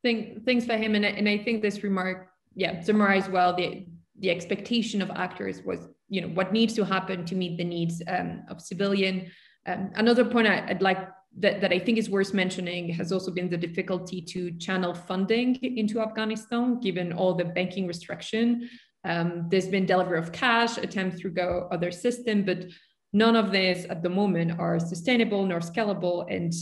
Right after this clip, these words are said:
you know, ex-, access to liquidity remains a challenge for, for many aid organizations. So yes, ju-, just to conclude on the situation in Afghanistan,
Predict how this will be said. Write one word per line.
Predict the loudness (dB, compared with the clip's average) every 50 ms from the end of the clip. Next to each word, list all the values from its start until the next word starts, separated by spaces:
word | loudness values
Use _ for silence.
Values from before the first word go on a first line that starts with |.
| -8 -12 -8
you | -6 -4 -2
know, | -2
ex-, | -2 -4 -4 -6 -8 -10 -12 -16 -20 _ _ _ -6
access | -6 -4 -2 0 -2 0 0
to | 0 0
liquidity | 0 0 -2 -2 -2 0 0 -2 -4 -4 -6 -4
remains | -2 -2 -2 0 0 -2 -2 -4 -4 -6 -8 -10 -10 -12
a | -12
challenge | -8 -4 -4 -4 -2 -4 -6
for, | -8 -10 -12 -10 -8
for | -6
many | -4 -4 -4 -2 -2 -2 0 0 -2 -2 -4 -6 -6
aid | -4 -2
organizations. | -2 -2 -2 -4 -4 -4 -2 -2 -2 -4 -4 -6 -8 -4 -2
So | 0 0 0 -2 -8 -14 -18 -20 -20 -20 -20 -20 _ _
yes, | 0 0 0 0 -2 -4
ju-, | 0 2 2 2 4 4
just | 2 2 2 2
to | 4
conclude | 4 4 4 4 4 2 2 4 4
on | 4 4 4
the | 4
situation | 2 -2 -4 0 0 0 2 2 2 2
in | 2 2
Afghanistan, | 0 0 0 0 2 2 0 0 -2 -2 -2 0 0 -2 -4 -6 -6